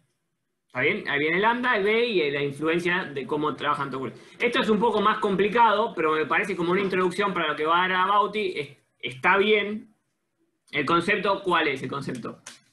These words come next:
El bulón se utiliza como un medio de unión entre dos secciones de las cuales no, no existe, eh,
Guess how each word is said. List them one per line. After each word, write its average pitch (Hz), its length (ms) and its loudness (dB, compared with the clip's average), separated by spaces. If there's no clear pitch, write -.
El 156 180 2
bulón 226 500 6
se 170 100 -2
utiliza 180 400 4
como 175 220 2
un 185 100 6
medio 220 300 6
de 196 60 4
unión 226 200 4
entre 185 240 4
dos 196 140 4
secciones 214 640 0
de 143 180 0
las 160 160 2
cuales 208 260 4
no, 202 240 4
no 180 100 4
existe, 214 720 0
eh, 139 760 0